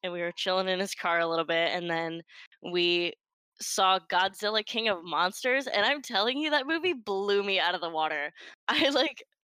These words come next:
I loved it. I loved, like, Godzilla fighting all these other monsters. It was so O P, and uh, the storyline, I don't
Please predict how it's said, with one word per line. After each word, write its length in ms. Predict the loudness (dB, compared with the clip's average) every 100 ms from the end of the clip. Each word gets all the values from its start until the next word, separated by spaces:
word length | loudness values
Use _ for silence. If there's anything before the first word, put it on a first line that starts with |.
| _ _
I 140 | 0 2
loved 340 | 2 0 0
it. 200 | -4 -2
I 100 | -4 -2
loved, 300 | 0 0 -2
like, 220 | -4 -4 -8 _ -2
Godzilla 480 | 0 0 -2 -4
fighting 460 | -4 -4 -4 -2 -4
all 120 | -6
these 140 | -6 -4
other 200 | -4 -6
monsters. 520 | -4 -4 -2 -2 -2
It 80 | -4
was 120 | -4
so 280 | -2 0 0
O 140 | -2 -6
P, 460 | -4 -4 -4 -8 -8
and 560 | -4 -2 -2 -4 -8 -14 _ _ _ _ _ _ _ -2
uh, 80 | 0
the 120 | 0
storyline, 600 | 0 4 4 4 4 2
I 100 | 0
don't 200 | 0 0